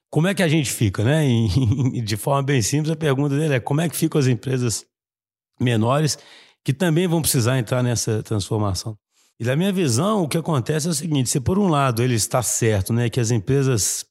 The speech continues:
pequenas e médias, elas têm uma desvantagem em relação às grandes, porque elas não têm como partir dezenas de squads,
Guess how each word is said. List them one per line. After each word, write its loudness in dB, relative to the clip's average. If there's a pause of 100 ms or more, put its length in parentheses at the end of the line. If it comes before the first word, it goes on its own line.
(120)
pequenas 0
e 2
médias, 0 (440)
elas 2
têm 0
uma 0
desvantagem 0
em 2
relação -2
às -2
grandes, -2
porque -8
elas 0
não 2
têm 0
como 0
partir 0
dezenas 0
de 0
squads, 0